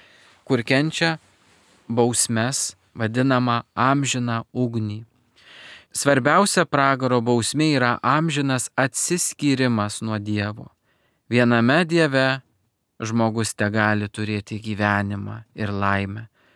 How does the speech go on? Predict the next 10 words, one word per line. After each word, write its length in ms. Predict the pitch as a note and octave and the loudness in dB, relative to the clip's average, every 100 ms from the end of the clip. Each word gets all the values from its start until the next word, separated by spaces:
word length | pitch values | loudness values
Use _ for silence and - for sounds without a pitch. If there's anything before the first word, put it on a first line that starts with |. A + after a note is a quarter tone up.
| _ | _
kuriems 540 | - G#2+ A#2 C#3+ E3+ - | -8 -2 2 2 0 -6
jis 160 | G#2 G#2 | -8 -6
buvo 320 | A2+ A2 G#2 | -6 -4 -4
sukurtas 920 | - G#2+ - C#3+ F3 - F3+ F3 - _ _ _ _ _ _ - | -6 -10 -4 -2 -2 -2 -6 -6 -10 _ _ _ _ _ _ -4
ir 180 | B2+ A#2+ | -2 -2
kurių 540 | - A#2 A2 A#2 C#3+ D#3+ _ _ _ _ | -4 -6 -4 -4 -4 -8 _ _ _ _
savo 540 | - - C3 D#3+ D#3+ D#3 _ G#2 | -10 -2 0 0 -2 -4 _ -4
esme 600 | G#2+ - A2 G#2 A2 A2 _ _ _ | -2 -2 0 0 -2 -6 _ _ _
trokšta. 760 | A2+ G#2+ G#2 G#2 - - - - _ _ _ _ _ - - - | -4 -2 -2 -6 -10 -14 -16 -20 _ _ _ _ _ -20 -20 -4
Toliau, 420 | A2+ A#2 D3 C3 | 0 4 4 4